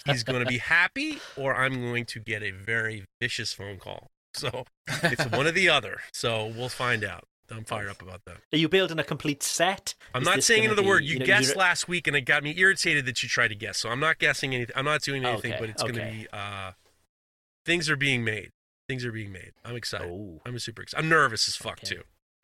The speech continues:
Speaker 1: You know, we only got half an hour.
Speaker 2: So wh-, when's the, October
Speaker 1: Yeah,
Speaker 2: fifteenth, you
Speaker 1: October
Speaker 2: said?
Speaker 1: fifteenth, it'll be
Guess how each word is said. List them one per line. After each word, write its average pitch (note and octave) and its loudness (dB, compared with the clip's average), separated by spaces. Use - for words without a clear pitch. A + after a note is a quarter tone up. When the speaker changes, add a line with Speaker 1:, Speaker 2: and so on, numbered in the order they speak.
Speaker 1:
You F#2 -12
know, E2+ -14
we B2 -4
only A#2+ 0
got A2 2
half G2 -2
an F#2+ -12
hour. F2+ -12
Speaker 2:
So D#3+ 4
wh-, D#3+ -4
when's F3 0
the, - -2
October F3 0
Speaker 1:
Yeah, - -4
Speaker 2:
fifteenth, C#3 2
you A#2 2
Speaker 1:
October E3 -2
Speaker 2:
said? E3 -2
Speaker 1:
fifteenth, D3 -4
it'll A#2+ -4
be A2 -8